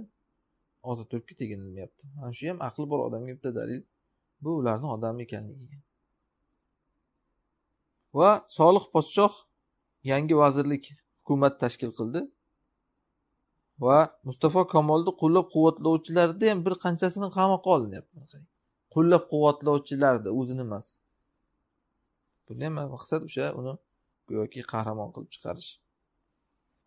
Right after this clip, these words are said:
Va sobiq bosh vazir Said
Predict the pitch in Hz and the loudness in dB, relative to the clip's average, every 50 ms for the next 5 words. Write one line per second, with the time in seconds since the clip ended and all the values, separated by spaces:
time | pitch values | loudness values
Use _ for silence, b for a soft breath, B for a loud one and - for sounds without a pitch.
0 | _ _ _ - 139 170 220 254 339 - - _ _ _ _ _ _ _ _ - | _ _ _ 4 6 6 6 6 4 -4 -14 _ _ _ _ _ _ _ _ 4
1 | - 151 160 175 190 202 - - - - _ _ _ _ _ _ _ _ _ _ | 8 8 8 8 6 0 0 -2 -12 -14 _ _ _ _ _ _ _ _ _ _
2 | _ 117 127 139 143 143 143 139 135 131 143 196 220 220 214 - - - 143 143 | _ 2 4 4 4 6 6 6 6 6 6 2 0 0 -2 -10 -4 -2 0 2
3 | 170 170 | 2 0